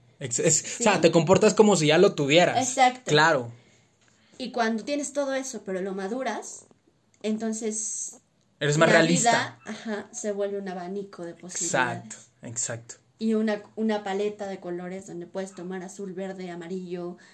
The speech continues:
Speaker 2: rosa y hacer la cosa más preciosa que has visto en tu vida.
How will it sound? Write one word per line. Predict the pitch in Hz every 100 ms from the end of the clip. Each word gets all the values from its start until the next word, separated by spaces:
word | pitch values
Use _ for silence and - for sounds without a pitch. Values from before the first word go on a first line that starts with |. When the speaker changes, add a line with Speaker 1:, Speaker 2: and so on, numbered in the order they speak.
| _
Speaker 2:
rosa | - 220 214 185 202 349 _ _ _ _ _ _ -
y | 214 208 202 190 185 185 180 180 - _ _ _ _
hacer | 202 208 226 214
la | 208 196
cosa | 202 202
más | 202 196
preciosa | 190 196 196 180
que | 180
has | 190
visto | 185 185
en | -
tu | 170
vida. | 170